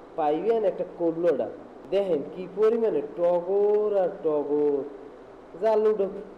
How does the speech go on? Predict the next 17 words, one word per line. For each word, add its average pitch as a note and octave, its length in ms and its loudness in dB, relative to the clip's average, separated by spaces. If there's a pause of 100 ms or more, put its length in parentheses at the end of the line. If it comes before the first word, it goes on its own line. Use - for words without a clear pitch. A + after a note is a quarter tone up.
মোর G3+ 140 -2
একটু G#3 360 -2
বই, G#3 220 4 (460)
অনেক G3 320 0
আটা F3+ 300 -2
চলা A3+ 180 0
উঠছি, A3 280 -2 (260)
পাও F3 200 -6
ব্যথা F3+ 240 -2
হয়ে E3 200 -2
গেছে। E3+ 260 -8 (880)
দেখছেন, G#3 360 -2 (340)
করলাম F3+ 400 2
না, E4+ 140 0 (320)
পাইবেন E3+ 380 2
একটা E3+ 180 -2 (100)
কল্লোডা। C#3 420 -2